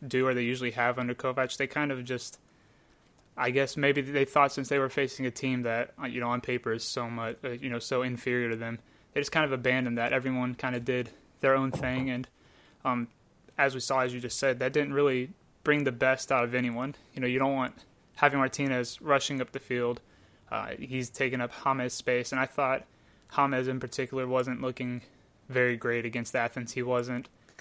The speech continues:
quite at his creative best. Um, but yeah, I mean, it could have been, it could have been a lot worse. They got the win, which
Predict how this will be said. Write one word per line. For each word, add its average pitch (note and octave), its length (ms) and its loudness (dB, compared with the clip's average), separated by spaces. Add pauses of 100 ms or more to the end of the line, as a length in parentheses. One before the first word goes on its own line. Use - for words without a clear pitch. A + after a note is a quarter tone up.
(200)
quite C3+ 260 4
at C3 120 0
his C3 160 -2
creative A#2+ 420 -4
best. A#2 460 -4 (560)
Um, - 240 -12 (340)
but B2 160 -4
yeah, C3 400 2
I D3+ 80 2
mean, E3+ 260 0 (680)
it D#3+ 100 2
could A#3+ 160 6
have G#3 60 2
been, F#3+ 180 4
it E3 80 -2
could - 140 0
have F3 60 -2
been E3+ 100 0
a D#3 40 0
lot D3+ 200 6
worse. D3+ 380 2 (260)
They C3 100 0
got C#3 240 6
the C#3 80 -2
win, B2+ 280 -2
which - 280 -6